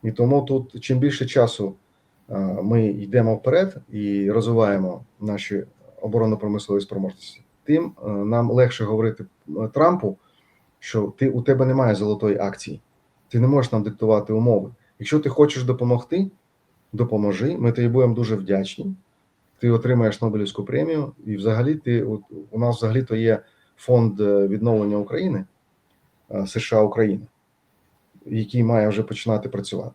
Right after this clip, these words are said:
І український уряд над цим працює. Тому ось, будь ласка, інвестуй, створюй умови, коли є безпекова ситуація, сприятлива, інвестуй, працюй, заробляй гроші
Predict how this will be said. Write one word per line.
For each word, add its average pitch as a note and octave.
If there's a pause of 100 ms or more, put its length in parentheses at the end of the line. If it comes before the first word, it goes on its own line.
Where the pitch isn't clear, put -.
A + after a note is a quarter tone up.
(580)
І G#2
український G#2+
уряд G2+
над G2+
цим G2
працює. G2
Тому G#2
ось, G#2
будь A2
ласка, E3
інвестуй, A2 (460)
створюй D3
умови, B2
коли F#2+ (180)
є G#2+
безпекова D3+
ситуація, A#2+ (260)
сприятлива, G2+
інвестуй, A2+ (520)
працюй, B2+
заробляй A#2
гроші B2